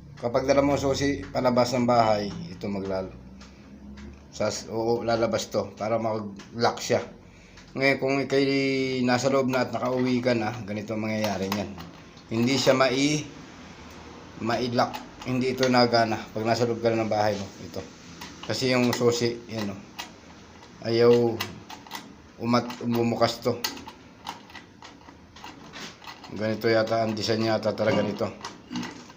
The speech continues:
Ayun, nabukas pala eh. Oh. Problema, ayaw na naman.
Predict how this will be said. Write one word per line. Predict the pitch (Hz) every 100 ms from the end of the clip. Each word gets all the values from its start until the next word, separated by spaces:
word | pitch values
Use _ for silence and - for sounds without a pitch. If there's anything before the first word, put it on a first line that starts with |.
| - - - - - - - - - - - - - - -
Ayun, | 156 185 190 170 - - - -
nabukas | 123 139 156 165 -
pala | 175
eh. | 196 165 - - - - - - - - - - - - 85 85 85 85 - - 85 - - - - - - - - - - 139
Oh. | 120 117 - - - - - - - - - -
Problema, | 147 147 160 170
ayaw | 160 160
na | 160
naman. | 156 165